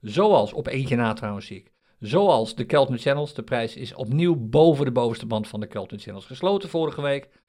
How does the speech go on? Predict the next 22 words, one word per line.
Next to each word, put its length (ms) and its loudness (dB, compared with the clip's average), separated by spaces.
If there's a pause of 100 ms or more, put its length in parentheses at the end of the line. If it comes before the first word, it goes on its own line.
(180)
Dat 140 -6
betekent 420 -6 (140)
een 220 -8
toenemend 680 -4
bullish 320 0
momentum. 440 -2
Het 260 -14
wordt 320 -2
wel 280 2
wat 240 4
minder, 340 2
maar 240 6
nogmaals, 440 -2 (300)
boven 360 2
de 60 -2
bovenste 360 2
band 300 -2
blijft 420 -4
boven 260 -6
de 60 -14
bovenste 320 -8
band. 320 -2